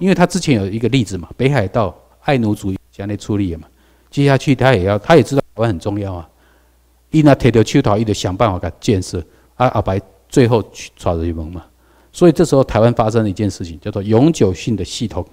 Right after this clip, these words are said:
改变。过去很多系统进来，paradigm，paradigm，就是不同的系统，比如说那些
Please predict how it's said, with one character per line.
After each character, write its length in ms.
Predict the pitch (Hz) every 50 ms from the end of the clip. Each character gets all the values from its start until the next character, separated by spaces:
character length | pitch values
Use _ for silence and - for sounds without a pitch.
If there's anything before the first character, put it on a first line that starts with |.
| _ _
改 140 | - 90 85
变。 180 | - 101 92 87 - _ _ _ _ _
过 160 | - 254 214
去 140 | 202 214 220
很 100 | 170 127
多 100 | - 151
系 220 | 147 - - 175 135
统 160 | 120 98 90
进 180 | - 123 110
来， 240 | 92 90 82 82 82 - _ _ _ _ _ _ _ _ _ _ _ _ -
paradigm，paradigm， 1200 | - 165 156 151 - 113 98 90 87 - _ _ _ _ - - 156 147 143 131 117 98 87 76 - _ _
就 80 | - 143
是 80 | 139 143
不 140 | - 196
同 160 | - 139 117 113
的 60 | 120
系 160 | - - 117
统， 120 | 98 92 - - - _
比 80 | - 117
如 60 | 120
说 100 | 170 143 - - - - _ _ _ _ _ -
那 100 | 147 147
些 160 | 165 160